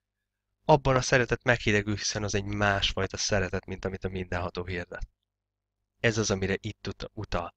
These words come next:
Azok, akik azt gondolják, hogy az az érzés, ami mindenkit eltölt, mikor,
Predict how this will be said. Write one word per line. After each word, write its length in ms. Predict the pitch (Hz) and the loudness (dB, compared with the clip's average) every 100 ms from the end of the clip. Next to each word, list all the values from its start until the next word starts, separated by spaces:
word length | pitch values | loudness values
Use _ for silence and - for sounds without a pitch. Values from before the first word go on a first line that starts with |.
| _ _ _ | _ _ _
Azok, 280 | 131 175 185 | 4 4 2
akik 240 | 165 123 | 0 2
azt 180 | 104 123 | 2 2
gondolják, 480 | 143 135 127 117 - | 0 2 2 2 0
hogy 240 | 101 90 - _ | -6 -8 -16 _
az 180 | 107 107 | -2 0
az 120 | 98 | 2
érzés, 540 | 117 127 127 131 127 - | 4 4 4 2 2 -2
ami 220 | 104 101 | -4 -2
mindenkit 480 | 113 117 110 - - | 0 2 0 -2 -2
eltölt, 560 | 107 107 - 113 110 | 2 2 2 -2 -2
mikor, 440 | 104 - 95 90 | -4 -4 -4 -4